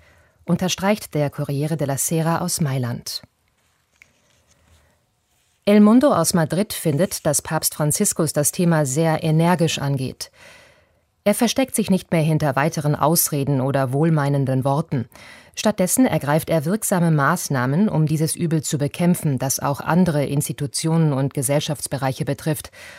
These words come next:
aber für die Kirche besonders schmerzhaft ist.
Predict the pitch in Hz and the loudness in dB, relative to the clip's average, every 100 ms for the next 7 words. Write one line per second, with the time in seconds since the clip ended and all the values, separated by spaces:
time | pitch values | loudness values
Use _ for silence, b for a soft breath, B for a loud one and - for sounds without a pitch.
0 | B B 208 202 220 208 - - 185 - | B B 0 0 0 -2 -2 -2 -2 -2
1 | 247 233 165 156 160 139 - - 135 127 | -2 0 2 2 2 0 -4 -4 -2 -2
2 | - 120 - 117 - - | -6 -8 -8 -8 -8 -12